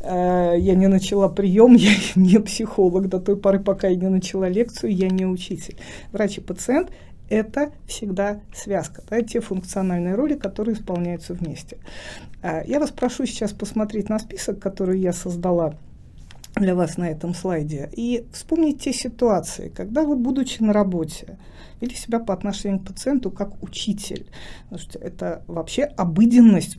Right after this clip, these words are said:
в профессиональной деятельности медицинского сотрудника, потому что просветительскую функцию никто с вас не снимет,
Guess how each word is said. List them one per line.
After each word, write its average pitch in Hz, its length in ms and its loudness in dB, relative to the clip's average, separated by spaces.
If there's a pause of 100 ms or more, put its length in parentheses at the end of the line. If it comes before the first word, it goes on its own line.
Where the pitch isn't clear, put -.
в 170 300 0
профессиональной 180 720 0
деятельности 180 540 -2
медицинского 175 800 -4 (280)
сотрудника, 185 560 -2
потому 185 380 -4
что 180 140 -10
просветительскую 196 800 -4
функцию 208 480 0
никто 247 440 6
с - 100 -6
вас 175 240 -4
не 190 100 4
снимет, 190 460 0